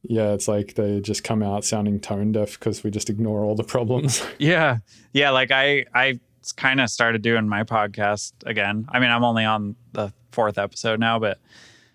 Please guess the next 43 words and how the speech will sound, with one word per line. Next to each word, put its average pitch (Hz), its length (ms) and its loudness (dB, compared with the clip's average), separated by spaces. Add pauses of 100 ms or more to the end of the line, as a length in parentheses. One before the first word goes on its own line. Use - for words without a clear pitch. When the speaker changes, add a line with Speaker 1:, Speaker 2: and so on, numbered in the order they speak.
(200)
Speaker 2:
uh, 107 220 4
Speaker 1:
Yeah, 98 60 2
it - 60 0
seems 170 220 0
like 226 140 0
a 220 40 2
lot 107 160 0
of 104 100 -2
effort 120 280 -2
to 127 100 0
do 120 80 2
your 117 220 2
one 117 180 0
'cause 113 160 -4
you 123 80 -2
gotta 151 120 0
put, 131 200 -2
like, 107 160 0
a 110 80 0
whole 113 220 0
set - 340 -4
together 104 300 -4
basically 101 400 -4
every 98 180 -4
time 101 240 -6
you 98 60 -6
do 104 160 -6
it, 113 120 -4
right? 113 280 -6 (260)
Speaker 2:
Yeah, 185 480 0
the 165 160 0
last 160 320 2
one 202 140 2
I 190 100 2
did 185 220 2
was 135 180 0
with 127 160 2 (180)
Tom 117 460 2
Shankaran, 117 880 0
um, 101 360 0 (280)
and 123 240 0
we 139 140 0
just, 135 280 0